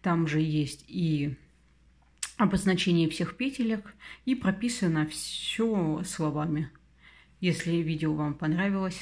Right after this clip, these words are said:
ставьте пальчик вверх. Узор получается очень и очень красивый.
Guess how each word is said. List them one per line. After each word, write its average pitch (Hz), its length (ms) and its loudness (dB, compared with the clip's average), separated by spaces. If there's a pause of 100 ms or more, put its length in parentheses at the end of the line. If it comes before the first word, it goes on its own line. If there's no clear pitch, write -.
ставьте - 360 -6
пальчик 156 440 -6
вверх. 165 480 -4 (1120)
Узор 165 500 0
получается 156 760 -4
очень 170 440 -2
и 160 40 -2
очень 156 360 -2
красивый. 233 680 -4